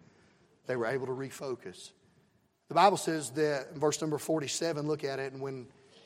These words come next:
even was come, the ship was in the midst of the sea, and he alone on the land."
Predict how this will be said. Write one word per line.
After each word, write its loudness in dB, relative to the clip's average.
even 6
was -4
come, 0
the 0
ship 6
was 0
in -2
the -4
midst -2
of -6
the -4
sea, -2
and -4
he -4
alone -2
on -6
the -4
land." -4